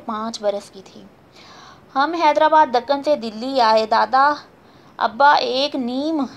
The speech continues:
तारीख कमरे में पलंग पर बैठे थे। उनकी सफ़ेद दाढ़ी और कंटोप, कंटोप कहते हैं टोपी को जो पीछे से कानों को ढांपती है, मेरी यादों में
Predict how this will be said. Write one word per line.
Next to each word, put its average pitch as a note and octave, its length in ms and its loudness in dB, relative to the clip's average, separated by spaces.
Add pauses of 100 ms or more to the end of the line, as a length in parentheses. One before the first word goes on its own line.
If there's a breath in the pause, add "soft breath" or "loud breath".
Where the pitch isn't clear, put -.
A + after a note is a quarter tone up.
(160 loud breath)
तारीख A#3+ 380 0
कमरे A3+ 300 -4
में A#3+ 140 -8
पलंग G#3+ 320 -6
पर C#4 200 -2 (180)
बैठे G3 360 -8
थे। F#3 220 -18 (960 loud breath)
उनकी E4+ 320 -2
सफ़ेद C#4+ 480 2
दाढ़ी B3 500 0
और B3 340 4
कंटोप, A#3+ 720 0 (840 loud breath)
कंटोप C#4+ 560 2
कहते C#4+ 340 -2
हैं C#4+ 380 -6 (460 loud breath)
टोपी B3 320 -4
को C4+ 260 0
जो C4+ 240 2 (680 soft breath)
पीछे C#4 340 -4
से D4 220 4 (1700 soft breath)
कानों C4 360 0
को C4 140 2
ढांपती G#3+ 460 -8
है, F#3+ 240 -8 (1000 soft breath)
मेरी D4+ 680 0
यादों C4+ 420 2
में B3 460 -4